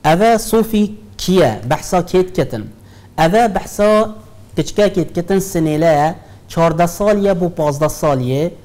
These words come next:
هندک نامه بوته، نامش دف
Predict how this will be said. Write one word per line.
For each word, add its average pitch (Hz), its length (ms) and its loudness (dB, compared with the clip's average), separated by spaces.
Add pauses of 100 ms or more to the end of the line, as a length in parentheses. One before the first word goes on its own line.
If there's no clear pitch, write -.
(560)
هندک 202 460 0
نامه 185 560 2 (140)
بوته، 165 400 2
نامش 208 580 0
دف 185 140 0